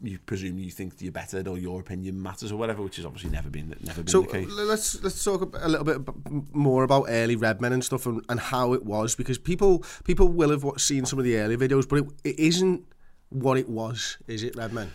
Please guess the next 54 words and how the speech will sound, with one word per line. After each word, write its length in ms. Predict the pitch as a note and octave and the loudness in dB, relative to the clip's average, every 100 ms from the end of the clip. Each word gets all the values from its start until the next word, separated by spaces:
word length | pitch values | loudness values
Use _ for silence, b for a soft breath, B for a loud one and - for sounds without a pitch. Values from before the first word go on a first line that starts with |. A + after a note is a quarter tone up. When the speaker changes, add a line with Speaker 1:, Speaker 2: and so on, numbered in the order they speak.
| - | 0
Speaker 1:
No, 260 | G3 G#3 | 6 8
it's 160 | D#3+ D3 | 8 2
funny 280 | - E3+ D#3 | 2 4 4
because 420 | B2+ - A2+ G#2+ | 2 2 0 0
there's 240 | - A2+ | -4 -2
a 80 | A#2 | 2
load 220 | B2 B2 | 4 4
of 80 | B2+ | 4
graphics 340 | A#2 - A2+ | 0 -2 -4
that 100 | - | -6
come 160 | - A2+ | -4 -4
up 140 | G2+ | -2
on 120 | A#2+ A#2+ | -2 -2
me 100 | A2+ | -2
Facebook 580 | - - F#2 - G2+ | -8 -8 -8 -6 -6
on 120 | A2 G#2 | -4 -4
this 120 | G#2 | -6
day, 240 | - D2 | -8 -8
and 100 | D#2+ | -6
you're 60 | G2+ | -6
going 160 | A#2+ | -6
back 240 | A2 D2 - | -6 -8 -8
a, 80 | C#2+ - | -12 -10
a 40 | |
decade 460 | - D2+ D2+ G#2 G2 | -10 -10 -6 -4 -2
now, 240 | A#2+ F2+ | -4 -4
and 300 | E2+ C#2 C#2 - B B B | -6 -10 -12 -18 B B B
it, 180 | C3 - | -8 -4
it 100 | C#3 | -2
was, 240 | B2 A2+ G#2 - | 2 0 0 -10
it 160 | - C3 | -10 -4
was 120 | A#2 | 0
originally 880 | A#2+ A2+ C3+ C3 D#3 D3 D3 A2+ - - | 0 4 4 4 2 4 6 4 -2 2
pitched 300 | - - A#2 | 4 4 0
as, 100 | A2+ | 2
like, 200 | G#2+ - | 2 0
the 140 | G#2 | -2
L 160 | F#2+ G2 | -2 -4
F 140 | - | -4
C 180 | - G2 | -4 -4
comedy 540 | - - G#2 A#2+ D3 | -8 -6 -4 -2 -4
show, 480 | C#3+ D#3 D#3+ E3+ E3 | -4 -2 0 -2 -6
effectively. 640 | - D3+ C#3+ D3+ D3 F3 | -4 -2 -2 -4 -2 0
It 100 | C#3+ | 0
was 100 | A#2+ | 0
more 300 | A2 A2 A#2+ | 2 2 4
of 80 | B2 | 2
an 80 | B2+ | 0
entertainment 600 | A2+ G#2+ - F2+ F2+ G#2 | -2 -4 -6 -6 -4 -4
show. 140 | C#3 | -2
It 60 | C3+ | -2
was 140 | A#2 | -2
us 100 | C3 | -4
just 260 | C#3+ F#3+ - | -2 -2 -4